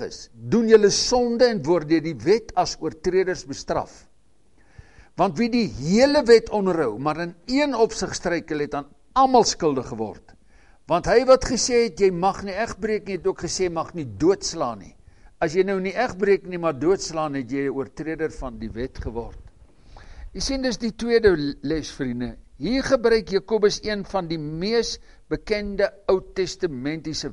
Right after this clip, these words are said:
wette, Levitikus negentien vers agt. Jy moet jou naaste lief hê soos jouself. En Jakobus noem dit die koninklike wet.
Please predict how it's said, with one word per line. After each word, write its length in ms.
wette, 300
Levitikus 640
negentien 400
vers 320
agt. 300
Jy 100
moet 220
jou 100
naaste 600
lief 400
hê 100
soos 560
jouself. 640
En 80
Jakobus 540
noem 180
dit 220
die 240
koninklike 840
wet. 400